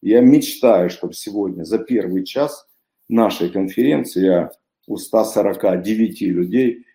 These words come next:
чуть-чуть возмутил в хорошем смысле агрессию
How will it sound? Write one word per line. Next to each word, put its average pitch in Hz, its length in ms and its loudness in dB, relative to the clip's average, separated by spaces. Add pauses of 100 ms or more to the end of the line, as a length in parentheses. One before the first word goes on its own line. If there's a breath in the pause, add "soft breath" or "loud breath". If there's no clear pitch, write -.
(240 soft breath)
чуть-чуть - 920 0 (340)
возмутил 143 720 4
в - 60 -10
хорошем 113 440 0
смысле 117 680 -4 (1900)
агрессию 139 880 0